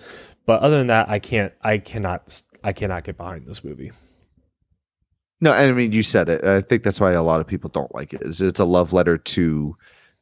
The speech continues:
Speaker 2: L A and Hollywood at a
Speaker 1: And
Speaker 2: time that it's just like, it's no more. And I think that's why he made it,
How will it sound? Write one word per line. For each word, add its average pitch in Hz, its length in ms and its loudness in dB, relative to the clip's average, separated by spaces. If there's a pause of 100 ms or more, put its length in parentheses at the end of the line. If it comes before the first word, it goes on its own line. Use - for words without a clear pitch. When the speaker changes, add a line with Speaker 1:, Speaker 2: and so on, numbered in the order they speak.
(120)
Speaker 2:
L 87 220 4
A 82 100 4
and 78 160 0
Hollywood 78 680 -2 (360)
at 78 120 0
a 80 40 -2
Speaker 1:
And 98 80 -6
Speaker 2:
time 76 400 -2
that 78 240 -2
it's - 180 -6
just - 220 -4
like, 58 100 -4
it's 85 300 -4
no 92 240 2
more. 82 400 2
And 107 180 2
I 123 60 2
think 165 180 2
that's 123 180 2
why 95 120 4
he 82 140 -6
made 78 260 -4
it, - 160 -12